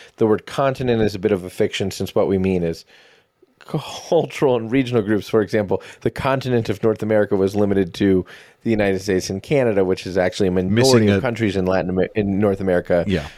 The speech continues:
Speaker 1: Yeah, not only Mexico, but the Caribbean countries all participate in selam, which
Speaker 2: Yeah.
Speaker 1: has more, the Central and Latin American continent,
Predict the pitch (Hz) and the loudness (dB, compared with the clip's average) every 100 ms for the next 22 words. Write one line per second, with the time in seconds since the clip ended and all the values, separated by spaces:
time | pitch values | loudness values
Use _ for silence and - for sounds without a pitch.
0 | - _ _ - 104 - 117 104 104 127 | -20 _ _ -4 -4 -2 -2 -2 -2 -2
1 | 120 - 120 104 98 - 185 156 127 131 | -4 -4 -2 -2 -4 0 2 2 0 -2
2 | 110 110 107 101 98 95 104 95 95 - | -2 -2 0 0 -4 -4 -2 -2 -2 -2
3 | 185 147 120 113 - - - - 107 107 | 2 2 2 0 -6 -20 -8 -2 0 0
4 | 95 101 120 135 127 117 110 107 104 131 | -2 -6 0 2 4 4 2 0 -2 -2
5 | 117 110 104 92 104 160 151 139 120 117 | 0 0 0 -2 0 0 2 -2 -4 -10
6 | _ _ - - _ - - 107 107 107 | _ _ -20 -20 _ -14 -4 -4 0 0
7 | 104 | 0